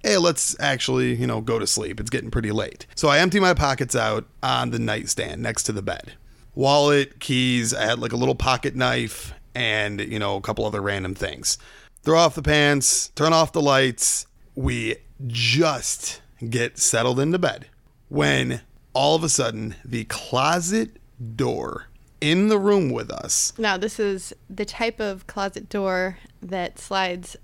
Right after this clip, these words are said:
Speaker 2: open. It's two mirrors that are on rollers hanging from the ceiling
Speaker 1: Like, that slide back and
Speaker 2: that
Speaker 1: forth.
Speaker 2: slide back and forth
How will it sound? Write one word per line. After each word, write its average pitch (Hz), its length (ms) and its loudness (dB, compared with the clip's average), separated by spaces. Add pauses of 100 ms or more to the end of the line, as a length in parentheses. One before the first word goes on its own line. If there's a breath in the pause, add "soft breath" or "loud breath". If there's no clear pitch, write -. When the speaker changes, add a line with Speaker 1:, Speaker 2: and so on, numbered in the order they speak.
(140)
Speaker 2:
open. 185 680 -6 (160)
It's 185 240 -8
two 208 560 -6 (100)
mirrors 196 800 -4 (160)
that 196 180 -4
are 185 120 -2
on 180 200 -4
rollers 185 420 -4
hanging 180 340 -6
from 170 160 -10
the 156 100 -10
ceiling 165 600 -6 (100)
Speaker 1:
Like, 110 120 -8
that 98 140 -6
slide 110 360 0
back 113 240 -2
and 117 100 -4
Speaker 2:
that 127 140 -4
Speaker 1:
forth. - 100 -14
Speaker 2:
slide 175 320 -2
back 170 240 -8
and 175 160 -10
forth - 420 -6